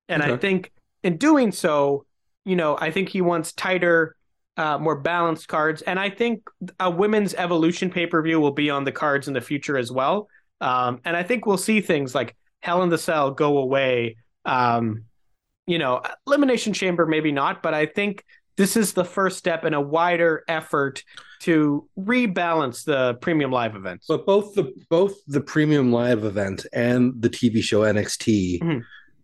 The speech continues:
Speaker 2: are on Peacock.
Speaker 1: No,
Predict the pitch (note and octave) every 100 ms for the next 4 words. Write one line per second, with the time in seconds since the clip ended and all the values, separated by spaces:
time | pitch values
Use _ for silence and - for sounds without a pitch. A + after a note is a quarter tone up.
0 | - _ _ A#2+ A2+ A2 G2 B2 G#2+ -
1 | - - - - _ _ _ - _ _
2 | _ _ _ - F3+ F#3+ -